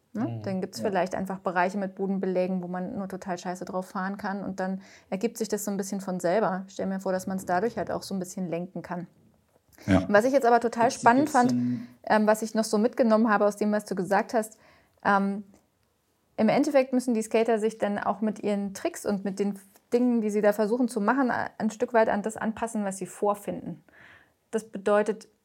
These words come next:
Speaker 1: dass wir als Planer uns vielleicht dann auch gar nicht so große Sorgen darum machen müssen, dass wir ja selber gar nicht skaten. Also ich kann jetzt nur für mich sprechen. Klaus mit seinem Basecap würde das jetzt jeder abnehmen, dass er das ansonsten eigentlich immer macht. Aber, ähm,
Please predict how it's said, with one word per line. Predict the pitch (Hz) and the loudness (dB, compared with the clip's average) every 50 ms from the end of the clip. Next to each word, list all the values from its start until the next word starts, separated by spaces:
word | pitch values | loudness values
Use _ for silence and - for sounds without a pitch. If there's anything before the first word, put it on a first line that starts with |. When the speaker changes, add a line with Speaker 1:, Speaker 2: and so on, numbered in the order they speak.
| _ | _
Speaker 1:
dass | - - - 214 208 - - 185 | -8 -2 -2 -2 -2 -2 -6 2
wir | 208 240 - | 2 4 4
als | - 220 - | 2 -2 -4
Planer | - - 202 185 208 247 277 247 | -8 -2 0 0 2 2 2 0
uns | - 220 220 | 0 -2 -4
vielleicht | - 240 214 208 208 208 - | -4 -2 0 0 -2 0 -2
dann | 208 202 | -2 -2
auch | - 202 196 - | -2 -6 -2 0
gar | 208 208 | 0 0
nicht | 214 214 214 - | 0 -2 -4 -6
so | - | -8
große | 226 - 226 233 226 - 240 | -6 -4 -4 -4 -4 -6 -2
Sorgen | 220 220 214 233 233 226 220 | 2 2 2 2 2 2 2
darum | 214 208 208 214 214 | 2 2 2 0 0
machen | 208 214 214 - 233 220 214 | 0 -2 -2 -2 -2 0 0
müssen, | 208 214 - - 214 214 214 - - - - _ _ _ _ _ | -2 -2 -2 -2 -2 -2 -4 -8 -20 -20 -20 _ _ _ _ _
dass | - 202 - - | -12 -12 -2 0
wir | 220 | 2
ja | 214 202 196 | 2 2 2
selber | 196 196 202 208 214 214 | 2 2 2 2 2 0
gar | 214 202 202 | 0 -2 -2
nicht | 208 208 202 - | -2 -4 -6 -8
skaten. | - - - 202 202 208 - 254 339 - - _ _ _ _ _ _ - | -12 -8 -6 -6 -6 -4 -4 -4 -4 -4 -8 _ _ _ _ _ _ -6
Also | - 208 185 | -4 -4 -4
ich | 185 - | -4 -4
kann | - 202 196 | -6 -6 -6
jetzt | 196 196 | -4 -6
nur | 208 202 | -8 -6
für | - 196 | -4 -4
mich | 190 196 196 | -4 -4 -6
sprechen. | - - - 190 185 - 226 254 - - - - - | -8 -6 -6 -6 -4 -4 -6 -6 -6 -10 -20 -20 -20
Klaus | - - 190 185 190 190 | -6 -2 0 0 0 0
mit | 214 190 | -4 0
seinem | 196 208 190 190 185 | 2 2 2 2 2
Basecap | 180 180 190 - - 220 220 - - - - | 2 0 2 0 -2 -2 -2 -4 -16 -8 -6
würde | 196 202 202 185 | -4 -4 -2 -4
das | 202 196 - - | -6 -8 -4 -4
jetzt | 196 196 - | -4 -4 -2
jeder | - 190 202 196 | -2 0 2 2
abnehmen, | - - - 180 175 180 185 185 | 0 0 -2 -4 -4 -4 -4 -4
dass | 185 180 - | -4 -6 -6
er | - 170 | -8 -8
das | 175 185 - - _ _ _ | -8 -10 -14 -18 _ _ _
ansonsten | - - - 196 185 190 185 190 - - - | -12 -6 -4 -4 -4 -4 -6 -8 -8 -8 -8
eigentlich | - 185 190 185 190 - | -6 -6 -6 -8 -10 -10
immer | - 185 175 175 | -8 -8 -6 -2
macht. | 185 214 262 - - - | -2 -2 -2 -4 0 0
Aber, | - 190 196 202 202 - - - - - - - - - _ - | 2 2 2 -2 -4 -8 -14 -20 -20 -20 -20 -20 -20 -20 _ 2
ähm, | - 202 196 196 202 196 208 202 | 4 4 4 2 0 -4 -6 -8